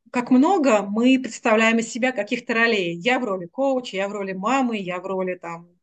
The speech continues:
преподавателя. А кто мы есть на самом деле, да? Как понять вообще, кто я? Если от меня щас все убрать, все эти роли, то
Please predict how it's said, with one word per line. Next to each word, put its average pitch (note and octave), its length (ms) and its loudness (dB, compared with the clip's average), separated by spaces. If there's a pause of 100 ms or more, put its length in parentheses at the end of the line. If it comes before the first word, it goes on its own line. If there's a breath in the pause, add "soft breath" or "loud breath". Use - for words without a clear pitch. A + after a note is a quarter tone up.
(180)
преподавателя. A3+ 880 -2 (260 loud breath)
А F#3+ 120 -2
кто E4 220 -2
мы A#3+ 140 2
есть C#4 240 -2
на G3 100 -8
самом G#3+ 360 -8
деле, G3+ 360 0
да? G3+ 180 -2
Как - 260 -6
понять D#4+ 340 0
вообще, A3 240 -4
кто - 200 -6
я? D#4 200 4
Если B3+ 320 -2
от - 100 -4
меня E4 220 2
щас C4+ 180 -2
все - 240 -2
убрать, C#4 380 0
все C4+ 200 -6
эти C4 140 -6
роли, C4+ 360 0
то B3+ 260 -6